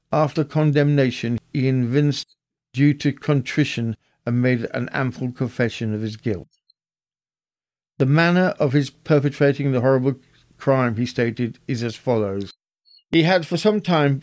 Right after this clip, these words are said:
kept company with the deceased and, under repeated promises of marriage,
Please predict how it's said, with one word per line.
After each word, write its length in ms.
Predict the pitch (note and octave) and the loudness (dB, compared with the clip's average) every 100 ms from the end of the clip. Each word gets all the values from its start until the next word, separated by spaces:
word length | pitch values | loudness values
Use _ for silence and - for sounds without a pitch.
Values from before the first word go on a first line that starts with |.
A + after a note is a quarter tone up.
| - | -4
kept 240 | - - - | -4 -4 -4
company 400 | E3 D3 C3+ C3 | -2 -2 -4 0
with 160 | C3+ | 2
the 100 | C3 | 0
deceased 640 | B2 B2+ - D3 B2 - | -2 -4 0 0 0 -8
and, 240 | - B2 A#2+ | -6 -6 -4
under 340 | - D3 C#3 C3 _ _ _ - | -2 2 2 0 _ _ _ -2
repeated 580 | C3+ - F#3 D#3 F#3 | -2 0 -4 -2 -6
promises 560 | D#3 F3+ D#3+ D3+ D#3 C#3 | -2 0 2 2 0 0
of 100 | C#3+ | 0
marriage, 560 | C#3+ B2+ G2+ G2+ F#2 | 2 0 -2 -6 -12